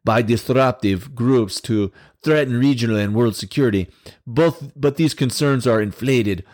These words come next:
Reports about foreign groups in Afghanistan are politically motivated, exaggerations by the warmongering players on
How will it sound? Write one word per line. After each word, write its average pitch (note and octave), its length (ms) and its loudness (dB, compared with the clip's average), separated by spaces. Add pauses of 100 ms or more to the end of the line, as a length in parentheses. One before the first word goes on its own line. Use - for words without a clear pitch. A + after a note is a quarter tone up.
(300)
Reports C#3 520 0
about A#2+ 360 0
foreign D3+ 440 2
groups B2+ 360 0
in C3+ 80 -2
Afghanistan A2+ 720 -2
are G2+ 380 -2 (280)
politically D#3 580 2
motivated, F#2+ 680 -2
exaggerations C3 880 0
by A2 240 2
the G#2 240 0
warmongering B2 760 0
players A#2 440 0
on B2+ 180 -8